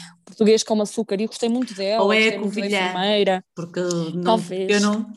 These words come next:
Speaker 2: tenho atendi-, não tenho relatos de atendimentos tão fixes aqui na minha zona, por exemplo.
Speaker 1: Mas
Speaker 2: E
Speaker 1: olha,
Speaker 2: malta
Speaker 1: que a
Speaker 2: não
Speaker 1: covilhã também depende, também
Speaker 2: Pois.
Speaker 1: depende. Porque aquela, aquela médica em particular era mais sensível depois que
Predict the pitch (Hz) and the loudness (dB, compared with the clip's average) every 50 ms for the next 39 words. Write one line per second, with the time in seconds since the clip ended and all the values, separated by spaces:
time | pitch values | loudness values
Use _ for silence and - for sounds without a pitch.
0 | - _ - 247 233 233 240 240 240 254 247 247 - 247 240 233 240 233 226 180 | -14 _ -2 0 0 0 2 0 0 -2 -2 -2 -4 -4 -4 -4 -6 -8 -8 -10
1 | 180 220 220 220 214 - 247 254 262 269 262 - 240 233 226 226 247 240 - - | -10 -10 -12 -10 -6 -2 0 0 0 0 -2 -4 -4 -2 0 -2 -2 -2 -4 -8
2 | 269 240 247 254 247 240 247 233 226 226 233 240 - - - 220 220 214 - - | -8 -6 -6 -6 -4 -4 -4 -6 -6 -8 -10 -10 -10 -10 -8 -10 -10 -10 -10 -10
3 | 220 233 226 233 233 214 226 233 233 240 233 233 233 233 240 247 240 247 233 202 | -10 -8 -8 -8 -8 -8 -10 -10 -10 -10 -10 -8 -6 -4 -4 -4 -4 -2 -4 -4
4 | 185 180 170 170 - 165 165 175 170 170 175 160 160 - 151 160 - - - 226 | -4 -4 -8 -12 -12 -10 -10 -8 -6 -6 -6 -6 -8 -10 -14 -18 -12 -4 0 2
5 | 233 233 220 254 254 247 233 214 220 240 247 240 247 254 254 254 254 254 - 262 | 2 2 2 2 2 4 4 4 2 2 0 -2 -4 -4 -2 -2 -2 -2 -2 -2
6 | 262 233 254 269 262 - 294 269 294 294 269 311 _ - 226 196 170 165 160 156 | -2 -2 -2 -2 -2 -4 -6 -6 -6 -10 -10 -12 _ -10 -10 -10 -8 -8 -10 -10
7 | 160 156 - - - 185 185 190 214 226 - - - 160 - - 160 - - - | -12 -12 -12 -8 -6 -4 -2 0 0 -2 -2 -4 -8 -8 -8 -8 -10 -10 -10 -10
8 | - - 190 190 - - 202 208 214 214 208 202 202 - 214 208 208 214 220 214 | -4 -2 0 0 2 2 2 4 4 2 2 0 0 0 0 0 2 2 0 -2
9 | 208 214 - 208 208 - 208 208 - - 202 - - 190 190 196 208 220 220 208 | -2 -4 -6 -6 -6 -6 -10 -12 -10 -12 -10 -4 -2 0 0 2 2 2 0 0
10 | 208 208 202 202 202 - - 208 - - - 208 214 220 - _ _ - - 208 | -2 -2 -4 -4 -6 -6 -8 -8 -8 -8 -8 -6 -6 -6 -8 _ _ -8 -8 -8
11 | - - - _ | -8 -8 -16 _